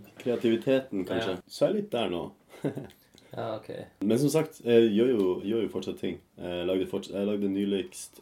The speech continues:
Speaker 1: en fanzine.
Speaker 2: Mm.
Speaker 1: Helt selv. Jeg la det frem som om det var en fanzine med masse forskjellige kunstnere, så jeg prøvde bare egentlig bare å ta og få uttrykkene til å sprike mest mulig da, på en måte.
Speaker 2: Ja.
Speaker 1: Og la inn sånne der fake navn og litt sånne der påtatte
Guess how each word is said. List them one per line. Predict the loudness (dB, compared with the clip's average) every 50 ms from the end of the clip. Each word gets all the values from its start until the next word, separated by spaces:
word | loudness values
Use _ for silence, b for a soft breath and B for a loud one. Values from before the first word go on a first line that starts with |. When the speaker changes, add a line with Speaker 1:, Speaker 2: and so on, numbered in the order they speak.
| -10
Speaker 1:
en | -8 -6 -6 -6 -6 -6 -8 -8 -10 -8
fanzine. | -6 -6 -4 -4 -4 -4 -4 -4 -4 -6 -10 -14 _ _ _ _ _ -8
Speaker 2:
Mm. | -6 -4 -4 -4 -4 -6 -10 _ _ _ -4
Speaker 1:
Helt | -4 -4 -2
selv. | -2 -2 -2 -2 -4 -8 _ _ -16 -6
Jeg | 0
la | 2 4 4
det | 4 4
frem | 4 2 2
som | 2 0 -2
om | 0 2
det | 2 2
var | 2 2
en | 0
fanzine | -2 -4 -6 -6 -4 -4 -2 -2 -2 -2
med | -2 -2 -4 -4 -6 -10 _ _ _
masse | -10 -8 -8 -8 -6
forskjellige | -6 -6 0 2 2 2 2 2 0
kunstnere, | 0 -2 0 0 -2 -2 -4 -4 -8 -6
så | -6 -6 -2
jeg |
prøvde | 0 0 2 2 2
bare | 2 2 0
egentlig | 0 -2 -4 -2
bare | -2 0 -2 -2
å | -4
ta | -2 0 0 2 0 0 -2
og | -4 -4 -6 -6 -2
få | 0 2 2 2 2 0
uttrykkene | 0 -2 -2 -2 -4 -4 -2 -2 -2 -4 -4 -2
til | -4 -4
å | -4
sprike | -4 -6 -4 -2 -2 -4 -4 -4 -4 -2 -2
mest | -2 -4 -6 -10 _ -14 -8 -4
mulig | -2 -2 0 -2 -2
da, | -2
på | -6 -6 -8 -10
en | -10
måte. | -10 -10 -10 -10 -6
Speaker 2:
Ja. | -6 -4 -4 -4 -4 -4 -6 -8 -10 -12 -14 _ _ _ _ -6
Speaker 1:
Og | -2 2
la | 2 4 4 2
inn | 0 -2 -4 -4
sånne | -6 -10 -10 -10 -10 -10
der | -10 -10 -12 -14 -16 _ -20 -20
fake | -20 -10 -8 -8 -8 -8 -8 -8 -8
navn | -6 -6 -6 -6 -6 -6 -6
og | -6 -8 -8 -10 -16 _ _ _ -10 -6
litt | -6 -6 -2
sånne | -2 0 0 2
der | 0 -2
påtatte | -2 2 4 4 4 2 -2 -6 -6 -6 -4 -4 -2 0